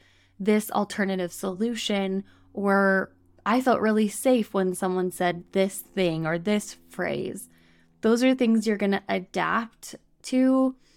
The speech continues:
and show up differently throughout your career. And that is, okay, that's good. However, how do you know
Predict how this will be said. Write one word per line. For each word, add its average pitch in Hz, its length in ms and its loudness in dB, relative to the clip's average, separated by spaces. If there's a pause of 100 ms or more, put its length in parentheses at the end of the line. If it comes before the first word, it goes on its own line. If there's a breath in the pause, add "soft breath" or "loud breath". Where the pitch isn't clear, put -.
(280 soft breath)
and 190 720 2 (180)
show - 240 -2
up 226 140 -2
differently 202 560 0
throughout 190 340 -2
your 185 140 -6
career. 165 500 -4
And 180 240 -6
that 185 320 2
is, 185 680 -2 (180)
okay, 196 320 -2
that's 165 300 -8 (140)
good. 202 420 -2 (560 soft breath)
However, 214 840 2
how 226 160 0
do 285 80 2
you 370 160 0
know 254 560 2